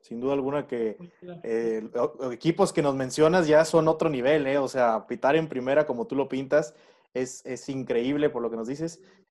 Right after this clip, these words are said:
Speaker 1: Eh, con esto cerramos esta primera sección de preguntas profesionales, por así decirlo, las preguntas serias, ¿no? Que son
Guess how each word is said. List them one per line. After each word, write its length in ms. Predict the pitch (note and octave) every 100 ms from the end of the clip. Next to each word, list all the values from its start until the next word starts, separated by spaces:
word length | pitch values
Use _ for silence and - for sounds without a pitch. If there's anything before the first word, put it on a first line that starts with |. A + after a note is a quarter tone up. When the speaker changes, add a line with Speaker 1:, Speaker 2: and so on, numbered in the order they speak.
| -
Speaker 1:
Eh, 260 | C3+ C3+ C3+
con 160 | D3
esto 200 | G#3 G#3
cerramos 440 | F#3+ D#3 F3 F3 D#3+
esta 320 | D#3 E3+ D#3+
primera 280 | C3 C#3 D#3
sección 440 | B2 - C3+ C3+
de 100 | C#3
preguntas 640 | - A2+ A#2+ C3+ C3+ - _ _ _ _
profesionales, 640 | C#3 C3 C#3 C3 C#3 D3+ E3
por 140 | D3
así 160 | B2+ C#3
decirlo, 320 | C3 C3+ C#3+
las 180 | B2+ A#2+
preguntas 400 | A#2 A2+ A#2+ B2
serias, 320 | A#2 C3 C3+
¿no? 220 | B2 B2+
Que 160 | A#2+ G#2+
son 340 | G#2+ G#2 G#2+